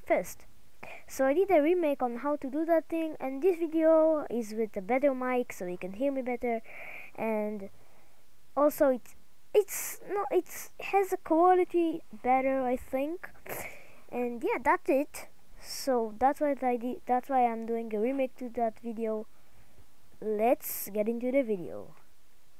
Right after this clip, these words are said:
So here we are in the tutorial. So like always, we press on the drive, press on the service bus, and then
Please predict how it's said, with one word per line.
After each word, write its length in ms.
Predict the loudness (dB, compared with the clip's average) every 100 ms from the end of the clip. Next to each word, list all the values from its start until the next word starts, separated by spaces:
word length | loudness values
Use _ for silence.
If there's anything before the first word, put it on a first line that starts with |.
| -12 -10 -10
So 600 | -10 2 10 12 12 12
here 280 | 8 12 12 12
we 60 | 12
are 160 | 10
in 80 | 6
the 100 | 0
tutorial. 500 | -4 0 0 0 -4 -8 -12 -12 -12 -12 -12 -12 -12 -12
So 240 | -8 -2
like 260 | 4 4 6
always, 460 | 4 6 6 4 0
we 80 |
press 260 | -2 -2 0
on 60 | -4
the 120 | -4
drive, 380 | 2 4 4 0 -6 -12 -12 -12 -12 -12 -2
press 180 | 0 0
on 80 | -2
the 80 | -4
service 400 | 0 2 2 4
bus, 520 | 6 6 4 -8 -10 -10 -10 -10 -12 -10 -12 -4 0
and 220 | 2 6
then 420 | 6 6 4 0